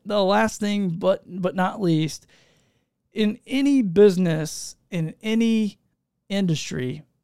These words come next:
the market is the market. All right, and I learned this a long time ago from a business guy who's very successful, and 'cause I was complaining, I was,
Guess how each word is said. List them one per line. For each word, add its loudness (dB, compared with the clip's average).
the -4
market -2
is -10
the -6
market. -8
All -4
right, 0
and -6
I 2
learned 2
this -10
a -4
long -2
time -6
ago 0
from -4
a -4
business -2
guy 0
who's -6
very -2
successful, -8
and -4
'cause -4
I 2
was 0
complaining, 0
I -4
was, -12